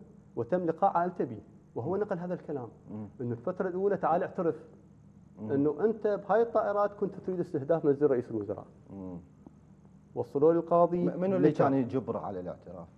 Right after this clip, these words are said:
Speaker 1: وكالة الاستخبارات.
Speaker 2: منو هو وكالة الاستخبارات؟
Speaker 1: سيد أحمد أبو الرغيف.
Speaker 2: كان يجبره؟
Speaker 1: مع التعذيب.
Speaker 2: هذا اتهام يا صار.
Speaker 1: دب.
Speaker 2: راح تشبع قضايا.
Speaker 1: ما عندي مشكلة.
Speaker 2: مم.
Speaker 1: أتمنى.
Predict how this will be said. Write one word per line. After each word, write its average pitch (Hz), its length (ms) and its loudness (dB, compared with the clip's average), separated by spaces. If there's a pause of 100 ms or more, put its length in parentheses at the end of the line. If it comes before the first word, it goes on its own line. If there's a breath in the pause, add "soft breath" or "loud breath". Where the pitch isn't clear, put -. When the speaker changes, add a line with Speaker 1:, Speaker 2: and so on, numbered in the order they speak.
(240)
Speaker 1:
وكالة 135 320 -4
الاستخبارات. 143 560 -8 (360)
Speaker 2:
منو 123 220 -6
هو 87 140 -10
وكالة 85 220 -14 (100)
الاستخبارات؟ - 420 -20 (320)
Speaker 1:
سيد 123 200 -4
أحمد 123 260 -8
أبو 120 100 -4
الرغيف. 120 300 -8 (300)
Speaker 2:
كان 117 140 -2
يجبره؟ 113 400 -6 (1120)
Speaker 1:
مع 113 120 -2
التعذيب. 110 400 -6 (1500)
Speaker 2:
هذا 101 100 -6
اتهام 110 380 -8
يا 82 100 -12
صار. - 280 -14 (180)
Speaker 1:
دب. 117 120 2 (600)
Speaker 2:
راح - 140 -20
تشبع 104 240 -8
قضايا. 85 400 -10 (300)
Speaker 1:
ما 127 100 -2
عندي 127 160 -6
مشكلة. - 320 -16 (280)
Speaker 2:
مم. 95 120 -16 (340)
Speaker 1:
أتمنى. 131 480 4